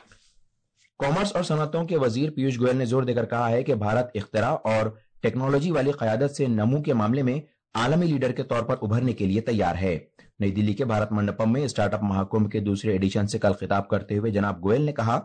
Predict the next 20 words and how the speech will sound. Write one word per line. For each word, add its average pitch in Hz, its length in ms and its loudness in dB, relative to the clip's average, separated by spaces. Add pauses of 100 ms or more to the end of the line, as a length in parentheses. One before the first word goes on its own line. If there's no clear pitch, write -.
(340)
कि 123 80 -4
भारत 117 400 -2 (320)
इख्तरा 170 320 0
की 185 140 0
दुनिया 143 280 0
में 131 160 2
काबिल 135 380 0
जिक्र 139 320 0 (120)
असरात 120 420 0
मुरतब 107 440 -2
कर 98 120 0
रहा 92 260 -2
है 120 180 0 (460)
और 135 180 0
ये 147 140 0
जल्द 156 240 -2
ही 147 240 -2
आलमी 123 300 0
स्टेज 143 300 -2
पर 139 280 -2